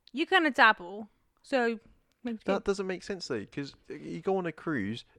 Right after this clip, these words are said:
Speaker 2: there's not just one person, one type of gender on a cruise, is there?
Speaker 1: No, but after you go through all the females, you're gonna go through all the males, aren't you? Depends
Speaker 2: No.
Speaker 1: how busy you are. Which
Speaker 2: No.
Speaker 1: one?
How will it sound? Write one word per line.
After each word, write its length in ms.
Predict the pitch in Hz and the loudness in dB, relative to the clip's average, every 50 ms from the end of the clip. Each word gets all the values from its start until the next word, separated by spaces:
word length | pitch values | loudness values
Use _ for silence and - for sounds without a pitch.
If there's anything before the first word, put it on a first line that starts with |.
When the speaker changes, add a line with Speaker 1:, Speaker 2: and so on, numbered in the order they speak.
| - - | -8 -6
Speaker 2:
there's 160 | 156 160 165 | -6 -2 0
not 180 | 190 175 - | 0 0 0
just 200 | - 165 156 - | 0 -2 -4 -4
one 380 | - 147 147 151 151 147 143 131 | -2 2 4 4 4 2 0 -2
person, 400 | - 123 127 131 135 - - 123 | 0 2 2 2 0 -2 -4 -4
one 200 | 123 127 131 131 | -2 -2 -2 -2
type 280 | - - 127 127 127 - | 0 0 0 0 0 -2
of 200 | 113 110 107 - | -4 -6 -4 -2
gender 320 | - 123 131 139 117 98 | -2 -2 0 -2 -4 -6
on 100 | 92 - | -6 -6
a 60 | 92 - | -8 -10
cruise, 360 | - - 92 101 123 143 175 | -8 -8 -6 -6 -6 -8 -10
is 120 | 180 - - | -10 -10 -10
there? 200 | - - - - _ _ _ _ _ _ _ _ _ _ - | -10 -10 -12 -18 _ _ _ _ _ _ _ _ _ _ -4
Speaker 1:
No, 220 | 415 370 277 294 311 - | -2 0 0 0 0 2
but 120 | 294 269 | 4 4
after 220 | 294 320 - - 359 | 4 4 4 2 0
you 80 | 330 | 2
go 140 | - 302 294 | 2 0 0
through 180 | 254 - 302 285 | 0 0 0 0
all 40 | |
the 80 | 254 254 | 0 0
females, 420 | - - 294 302 247 175 170 180 | -2 -2 -2 -2 -2 -2 -4 -6
you're 60 | 208 226 | -4 -4
gonna 160 | 262 254 247 | -2 -2 -2
go 40 | 247 - | -2 -2
through 120 | - 247 | -2 -2
all 20 | 233 | -2
the 60 | 233 | -2
males, 220 | 262 311 302 233 | -2 -2 -2 -4
aren't 140 | 214 233 233 | -4 -4 -6
you? 180 | 190 165 185 175 175 - - _ - - _ _ _ _ _ _ _ _ _ _ _ _ _ _ _ _ _ _ | -6 -8 -10 -12 -14 -18 -20 _ -20 -20 _ _ _ _ _ _ _ _ _ _ _ _ _ _ _ _ _ _
Depends 180 | _ - - - | _ -2 0 0
Speaker 2:
No. 60 | 196 | 2
Speaker 1:
how 60 | 185 | 2
busy 200 | - - - 214 | 0 0 -2 -6
you 120 | 175 170 170 | -8 -8 -8
are. 160 | 180 196 196 - - | -10 -10 -12 -12 -10
Which 100 | 247 240 | -8 -6
Speaker 2:
No. 60 | 254 | -6
Speaker 1:
one? 120 | 247 - | -6 -6